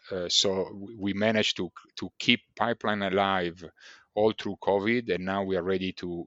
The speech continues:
to, to start again. Uh, you have common function like finance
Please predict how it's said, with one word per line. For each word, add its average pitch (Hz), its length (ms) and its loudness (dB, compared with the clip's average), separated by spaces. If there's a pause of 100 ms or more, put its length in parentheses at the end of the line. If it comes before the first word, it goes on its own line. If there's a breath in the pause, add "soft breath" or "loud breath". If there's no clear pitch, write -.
to, 82 280 -10
to 92 120 -10
start 95 280 -2
again. 95 400 -4 (640 loud breath)
Uh, 95 100 0
you 104 180 4
have 104 140 2
common 123 260 2
function 113 440 0
like 95 180 -2
finance 107 920 -2